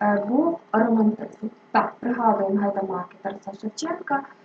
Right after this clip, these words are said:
і Пантелеймон Куліш теж написав свій роман у ключі романтизму.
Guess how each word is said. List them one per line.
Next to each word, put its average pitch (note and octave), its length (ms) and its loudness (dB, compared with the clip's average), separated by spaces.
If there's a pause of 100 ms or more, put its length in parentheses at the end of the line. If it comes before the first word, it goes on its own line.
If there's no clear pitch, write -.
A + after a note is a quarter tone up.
(200)
і C#4 160 6
Пантелеймон G#3 640 4
Куліш C#4+ 440 2 (560)
теж A3 320 6
написав G#3 640 0
свій A#3+ 160 -2
роман F#4+ 420 2
у B3+ 100 -2
ключі C4+ 680 0
романтизму. A3 880 2